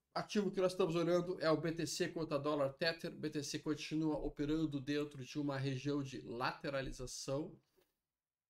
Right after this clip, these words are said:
Podemos, por assim entender, como realmente no prazo mais longo o viés é de alta, já que a gente observa fundos e topos cada vez mais ascendentes no prazo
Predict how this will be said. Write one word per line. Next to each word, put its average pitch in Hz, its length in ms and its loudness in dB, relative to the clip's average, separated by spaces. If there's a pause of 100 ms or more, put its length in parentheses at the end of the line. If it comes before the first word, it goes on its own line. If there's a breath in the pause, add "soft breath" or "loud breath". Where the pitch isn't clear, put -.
(1040)
Podemos, 139 480 0
por 139 260 -2
assim 135 320 -6
entender, 117 640 -8 (680 soft breath)
como 143 340 2
realmente 123 880 -2 (600)
no 190 280 2
prazo 143 420 2
mais 131 320 -2
longo 123 500 -4
o 123 60 -6
viés 120 540 -6
é 127 100 -10
de 110 180 -8
alta, 147 640 -4
já 110 240 -8
que - 240 -10
a 101 80 -4
gente 110 300 -8
observa 107 720 -8 (760 soft breath)
fundos 156 640 -2
e 131 140 -8
topos 127 600 -6
cada 117 340 -8
vez 113 220 -10
mais 110 480 -4
ascendentes 113 880 -6
no 113 180 -10
prazo 107 420 -4